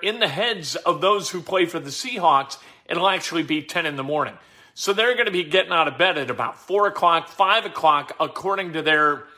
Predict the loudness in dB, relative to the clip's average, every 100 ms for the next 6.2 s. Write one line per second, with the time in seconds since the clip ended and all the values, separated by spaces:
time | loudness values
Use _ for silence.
0 | _ _ -6 -4 -4 -2 0 0 -2 2
1 | 4 4 0 -6 -12 -14 _ _ _ _
2 | 0 0 0 -6 0 2 2 -4 -6 -6
3 | -8 0 0 0 -2 -4 -6 -16 _ _
4 | _ 0 4 2 0 0 0 2 0 -2
5 | -6 -4 2 2 0 -4 -6 -6 -4 -4
6 | -4 -12